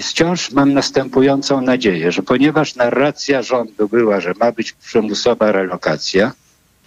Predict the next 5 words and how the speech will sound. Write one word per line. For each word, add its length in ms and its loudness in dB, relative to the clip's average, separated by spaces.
a 120 0
przymusowej 760 2
relokacji 720 0
nie 280 2
będzie 560 -2